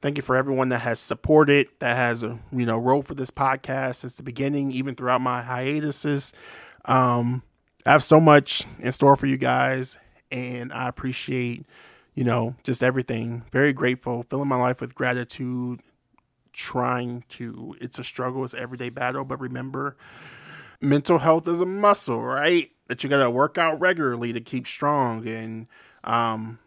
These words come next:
you know, when you fall off and you, you know, fall into whatever, you know, you go through,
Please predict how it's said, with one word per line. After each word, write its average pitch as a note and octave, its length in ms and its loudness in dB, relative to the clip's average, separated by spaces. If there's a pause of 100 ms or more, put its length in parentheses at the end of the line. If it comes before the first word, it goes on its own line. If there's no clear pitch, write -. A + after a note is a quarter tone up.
(320)
you A#2+ 80 -12
know, A#2 180 -8
when A#2 160 -8
you B2+ 100 -6
fall B2 320 -4
off B2+ 380 -4
and A#2 180 -8
you, A#2 360 -8
you B2+ 100 -10
know, A#2 160 -10
fall C3 320 -10
into B2 160 -10
whatever, B2+ 720 -4 (500)
you A#2+ 140 -8
know, A#2+ 400 -4 (400)
you C3 160 -4
go B2+ 240 2
through, D3+ 460 0